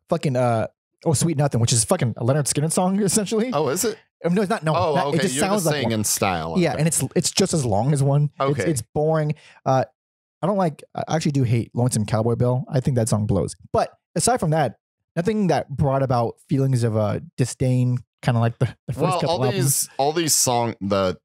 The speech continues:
Speaker 2: the title Loaded is 'cause it's supposed to be, sorry, uh, loaded with hits. So
Speaker 1: <laughs> It really, really,
Speaker 2: Th-, this
Speaker 1: h-,
Speaker 2: is
Speaker 1: how'd that work
Speaker 2: thi-,
Speaker 1: out?
Speaker 2: this is their, uh, their Project Mersh.
Speaker 1: This is their project,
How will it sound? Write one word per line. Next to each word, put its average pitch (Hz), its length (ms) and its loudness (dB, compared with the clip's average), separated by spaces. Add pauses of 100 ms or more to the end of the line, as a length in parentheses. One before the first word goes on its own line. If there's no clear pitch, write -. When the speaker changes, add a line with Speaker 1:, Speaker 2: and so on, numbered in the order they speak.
(180)
Speaker 2:
the 98 240 -4
title 95 540 -2
Loaded 87 480 0
is 85 220 -4
'cause 87 260 -4
it's 76 160 -6
supposed - 400 -2
to - 80 -10
be, - 200 -8 (840)
sorry, - 340 -8 (160)
uh, 101 220 0
loaded 110 640 0
with 92 240 -2
hits. - 840 -4
So - 280 -6
Speaker 1:
<laughs> - 260 0
It 151 160 0
really, 170 540 0 (260)
really, 190 420 0
Speaker 2:
Th-, 135 100 -2
this 131 140 0
Speaker 1:
h-, 135 60 -2
Speaker 2:
is - 60 -2
Speaker 1:
how'd 190 180 0
that 180 140 2
work 180 200 0
Speaker 2:
thi-, 175 80 -2
Speaker 1:
out? 143 280 0
Speaker 2:
this 151 300 -2
is 147 260 -2
their, 120 320 2
uh, 98 220 2
their 98 160 -2
Project 104 580 -2
Mersh. 95 440 0
Speaker 1:
This 170 100 2
is 170 60 0
their 180 80 2
project, 175 360 -2